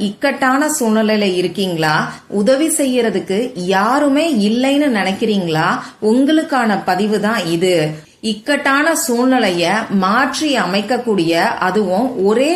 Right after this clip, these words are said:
நொடியில மாற்றி அமைக்கக்கூடிய சக்தி வாய்ந்த ஒரு வார்த்தைய பத்தி தான் இப்ப நான் உங்களுக்கு சொல்ல போறேன். இந்த வார்த்தை என்னன்னு தெரிஞ்சுக்கிறதுக்கு முன்னாடி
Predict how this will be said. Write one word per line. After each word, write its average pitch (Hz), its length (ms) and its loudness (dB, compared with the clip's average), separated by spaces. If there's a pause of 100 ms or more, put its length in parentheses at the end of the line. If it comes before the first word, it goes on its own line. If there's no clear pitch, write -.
நொடியில 254 400 2 (120)
மாற்றி 214 360 -2 (100)
அமைக்கக்கூடிய 196 720 0 (480)
சக்தி 262 380 -2
வாய்ந்த 339 320 0 (200)
ஒரு 247 140 4 (100)
வார்த்தைய 233 480 0 (120)
பத்தி 190 280 -2
தான் 226 160 0 (160)
இப்ப 214 240 -4
நான் 233 160 2
உங்களுக்கு 180 400 -2
சொல்ல 180 180 0 (100)
போறேன். 180 340 0 (360)
இந்த 214 140 4 (140)
வார்த்தை 294 400 0 (240)
என்னன்னு 208 420 0 (200)
தெரிஞ்சுக்கிறதுக்கு 269 680 0 (120)
முன்னாடி 202 480 0